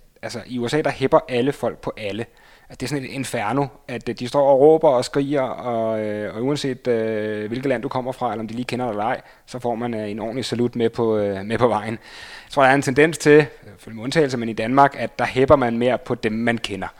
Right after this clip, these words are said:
Øh, der står man og venter lidt, og klapper måske lige lidt, eller siger hep, hep, men, øh, men gemmer krudtet til, til der kommer nogen, man kender. Så får den så en over nakken, ikke? Men det gør, at den, sådan, den samlede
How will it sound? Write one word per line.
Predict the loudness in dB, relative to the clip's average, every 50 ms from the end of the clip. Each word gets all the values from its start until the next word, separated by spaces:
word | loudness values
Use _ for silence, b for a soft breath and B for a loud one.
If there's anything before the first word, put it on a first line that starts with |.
| B B B B B B B -4
Øh, | -2 -2 2 2
der | 2 0 0 0
står | 0 0 0
man | 0 0
og | 0
venter | 0 2 4 4 6
lidt, | 6 6 4 2 2
og | 0 2
klapper | 4 4 6 6 4
måske | 4 2 -2 -2 -2
lige | -2 0 0
lidt, | 2 2 0 2 2
eller | 0 0 0 -2
siger | -4 -4 -6 -6 -4
hep, | -2 -4 -2 0
hep, | 0 0 0 -2 -6 -10
men, | -8 -6 -6 -6 -4
øh, | -6 -6 -6 -6 -6 -8 -8 -10 -10 -10
men | -12 -8
gemmer | -6 -2 -2 -2
krudtet | -2 -2 -4 -4 -4 -4 -4 -6
til, | -4 -4 -4 -4 -4 -6 -8 -10 -14 -14
til | -10 -10
der | -8 -6
kommer | -6 -8 -8 -10
nogen, | -10 -10 -12
man | -12
kender. | -14 -14 -16 -16 -16 -16
Så | -14 -14 -12
får | -6 -6 -6 -6
den | -6
så | -10 -12
en | -14 -12 -12
over | -14 -14 -14
nakken, | -14 -14 -16 -14 -14 -14
ikke? | -10 -10
Men | -8 -8
det | -4 0
gør, | 0 0
at | 0 0
den, | -4 -8
sådan, | -8 -10 -8
den | -8 -8 -6
samlede | -4 -4 -2 -2 -2 0 2 4 4 4 2 0